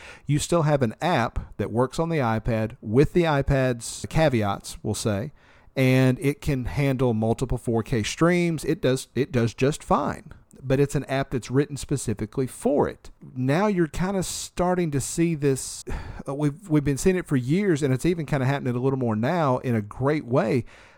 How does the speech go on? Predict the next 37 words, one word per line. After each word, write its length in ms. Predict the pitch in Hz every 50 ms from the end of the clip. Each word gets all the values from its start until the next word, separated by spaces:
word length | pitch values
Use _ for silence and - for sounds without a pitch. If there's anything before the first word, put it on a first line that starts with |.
| _ _ _ _
Mac 420 | - 110 120 135 156 175 175 - - -
and 160 | 135 123 - -
Mac 240 | 123 139 156 170 -
O 100 | 160 147
S 160 | 147 143 -
and 100 | - 127
iPad 420 | 123 139 170 - - 170 139 127 123
O 120 | 117 113
S 180 | 117 117 113 -
kinda 280 | - - 151 139 120
merging 480 | 110 104 110 127 143 147 131 143 135 120
together 480 | 123 113 107 113 123 135 139 135 123 117
in 160 | - 104 101
a 80 | 101
lot 200 | 95 92 92 92
of 60 | 90 85
ways. 460 | 98 98 92 - - - - - - - - - _ _
We'll, 240 | 117 117 123 120 117 107
I'll, 200 | - 117 117 117 -
I'll, 180 | 110 110 98 101 117 202 -
when 160 | 107 110 113
we 100 | 110 110
get 200 | 104 117 113 -
to 60 | -
the 100 | 104 107
next 240 | 104 113 127 131 -
part 220 | - 131 123 113 110
of 100 | 107 104
it 100 | 104 -
too, 220 | - 151 151 135
it, 100 | 117 -
it 140 | 110 117 -
kinda 220 | - 127 117 113
clicks 280 | - - 127 110 - -
in 60 | 117
even 220 | 107 101 101 92
more. 360 | 101 131 175 190 160 123 127